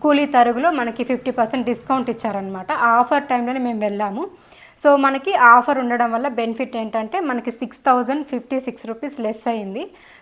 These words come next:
So, ఆరు వేలు మనకి తగ్గించుకున్నారనమాట కూలీ తరుగులో. అది పోను మనకి టోటల్గా సీజీఎస్టీ, ఎస్జీఎస్టీ కలిపి మనకి, అంటే జీఎస్టీతో కలిపి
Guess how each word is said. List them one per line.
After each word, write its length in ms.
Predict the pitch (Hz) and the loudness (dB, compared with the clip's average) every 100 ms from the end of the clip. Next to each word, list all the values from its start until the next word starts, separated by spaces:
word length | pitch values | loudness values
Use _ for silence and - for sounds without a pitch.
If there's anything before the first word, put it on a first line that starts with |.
| - | 2
So, 60 | |
ఆరు 280 | 247 233 262 | 6 6 4
వేలు 200 | 254 285 | 4 0
మనకి 320 | 262 247 247 | 0 -4 -8
తగ్గించుకున్నారనమాట 960 | 359 254 196 240 - 233 208 196 202 202 | 0 0 0 -4 -4 -4 -4 -6 -8 -10
కూలీ 300 | 196 226 226 | -8 -6 -6
తరుగులో. 480 | 226 190 185 233 415 - _ - - | -6 -6 -4 -6 -6 -10 _ 0 6
అది 180 | 254 294 | 8 6
పోను 380 | 294 269 294 | 4 6 6
మనకి 560 | 320 262 247 359 523 539 | 2 -2 -4 0 0 2
టోటల్గా 680 | 294 262 269 269 294 311 - | 4 4 4 0 2 2 0
సీజీఎస్టీ, 600 | 254 269 254 254 240 262 | 0 -2 0 -2 -2 -2
ఎస్జీఎస్టీ 640 | 277 226 226 240 240 - 247 | -2 -2 -2 -2 -2 -4 -6
కలిపి 500 | - 220 254 269 269 | -2 -2 -2 -4 -6
మనకి, 340 | 214 202 320 | -6 -6 -6
అంటే 180 | 247 262 | -4 -4
జీఎస్టీతో 680 | 202 233 262 - 240 226 | -4 -2 -2 -4 -6 -6
కలిపి 540 | 202 196 202 214 403 | -8 -8 -8 -6 -8